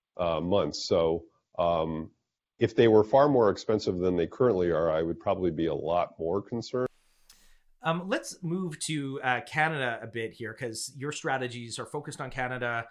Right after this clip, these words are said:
Speaker 2: Um, how is the Canadian market doing today? How would you characterize it in sort of in the global context?
Speaker 1: We've had a couple of strong years in Canada relative to the rest of the world.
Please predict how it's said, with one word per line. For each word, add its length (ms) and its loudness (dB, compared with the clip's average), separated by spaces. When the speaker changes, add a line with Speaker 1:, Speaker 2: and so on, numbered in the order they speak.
Speaker 2:
Um, 500 0
how 300 -2
is 180 -2
the 60 -8
Canadian 360 -2
market 460 -6
doing 320 -6
today? 300 -6
How 80 -8
would 100 -8
you 80 -14
characterize 580 -6
it 100 -8
in 60 -14
sort 180 -10
of 60 -12
in 80 -10
the 60 -12
global 500 -6
context? 720 -12
Speaker 1:
We've 120 -6
had 140 -2
a 60 -6
couple 280 -2
of 80 -2
strong 320 -2
years 360 -2
in 160 -8
Canada 320 -6
relative 600 -6
to 180 -12
the 120 -8
rest 400 -8
of 140 -12
the 100 -10
world. 540 -2